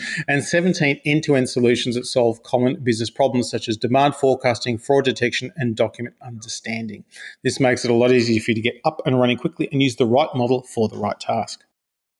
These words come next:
Amazon Kendra has added spell checker for queries, which I know I needed <laughs> very dearly because I love using Amazon Kendra. It helps me find stuff in natural language, but it only works well if I'm spelling things correctly.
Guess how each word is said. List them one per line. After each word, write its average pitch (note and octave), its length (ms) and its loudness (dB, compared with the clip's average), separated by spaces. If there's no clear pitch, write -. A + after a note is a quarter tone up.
Amazon F#3+ 280 4
Kendra E3+ 480 0
has C3 180 0
added C3+ 420 0
spell C3+ 360 2
checker C3 400 -2
for - 180 -2
queries, F3 560 0
which - 340 -6
I B2 120 -2
know A#2+ 260 -2
I B2+ 140 2
needed B2 440 4
<laughs> A#2+ 220 -4
very C3+ 240 4
dearly B2 320 2
because C3+ 380 0
I D#3+ 60 4
love F3 180 4
using B2+ 240 2
Amazon A2+ 300 0
Kendra. A#2+ 220 0
It D3 80 0
helps D3 180 2
me C3 80 0
find B2+ 280 0
stuff B2+ 240 0
in A#2+ 80 0
natural C3 300 0
language, D3+ 380 0
but B2 120 2
it B2 80 2
only F#3+ 220 4
works D#3 340 2
well D#3 380 2
if C3 140 -4
I'm B2+ 100 2
spelling B2 320 -2
things A#2 240 -4
correctly. A2+ 400 -2